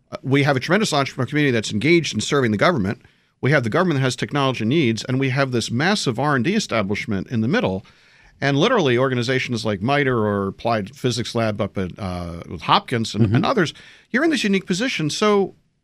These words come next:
Speaker 1: as you sit there, Chuck, and you have, to use a defense term, you know, situational awareness, where are the threads, and why are, why are the threads so compelling right now in the area of artificial intelligence, for example, or cybersecurity?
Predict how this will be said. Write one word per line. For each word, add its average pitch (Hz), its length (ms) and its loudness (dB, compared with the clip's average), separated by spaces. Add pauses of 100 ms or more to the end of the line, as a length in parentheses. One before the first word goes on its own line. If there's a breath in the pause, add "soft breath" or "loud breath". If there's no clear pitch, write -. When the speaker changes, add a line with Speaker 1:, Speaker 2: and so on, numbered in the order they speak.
(100)
Speaker 1:
as 285 280 0
you 196 140 4
sit 180 320 0
there, 107 160 0
Chuck, 117 400 -2 (300)
and 147 560 0
you 139 400 -2
have, 160 520 0 (640)
to - 140 0
use 139 240 2
a 131 40 2
defense 131 380 0
term, 113 200 0
you 113 60 0
know, 107 40 0
situational 151 640 2
awareness, 123 500 0 (960 soft breath)
where 208 300 4
are 196 220 4
the 151 100 0
threads, 107 440 -2
and 120 200 0
why 175 240 2
are, 131 420 0
why 147 380 0
are 147 180 2
the 117 80 -2
threads 107 320 -2
so 123 160 0
compelling 196 500 -2
right 104 240 0
now 98 340 -2
in 135 160 0
the 131 120 2
area 180 180 4
of 127 100 0
artificial 123 540 -2
intelligence, 131 720 -2
for - 160 -4
example, 90 500 -2
or 254 80 2
cybersecurity? 120 1000 0